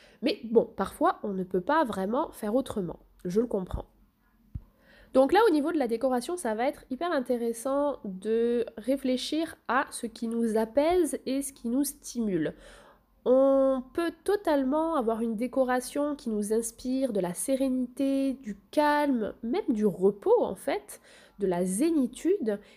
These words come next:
et que ça puisse nous stimuler. On n'a pas nécessairement besoin de couleurs agressives, à moins qu'on aime ça et qu'on, on ait envie d'avoir ça dans son espace de travail, encore une fois.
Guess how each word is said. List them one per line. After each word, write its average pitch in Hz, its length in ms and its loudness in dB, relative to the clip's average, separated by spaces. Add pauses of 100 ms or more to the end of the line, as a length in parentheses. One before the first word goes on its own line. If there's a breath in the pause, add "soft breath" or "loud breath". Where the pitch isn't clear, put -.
(220 loud breath)
et 415 240 0 (240)
que 311 180 0 (140)
ça - 240 -4
puisse 339 440 -2
nous 220 120 -4
stimuler. 247 680 2
On 165 100 -2
n'a 160 120 -6
pas 302 280 -4
nécessairement 208 560 -4
besoin 196 360 -2
de 196 120 -10
couleurs - 520 -4 (140)
agressives, 254 840 2
à 185 100 0
moins 302 220 -2
qu'on 220 260 0
aime 214 180 0
ça 277 460 -2
et 214 80 -4
qu'on, 202 380 -2
on 185 180 -4
ait 180 140 0
envie 220 400 -2 (220 loud breath)
d'avoir 190 280 2
ça 240 140 -2
dans 202 100 -4
son 170 160 -8
espace 240 300 0
de 220 100 2
travail, 226 380 -2
encore 175 240 -2
une 175 80 -4
fois. 320 220 -2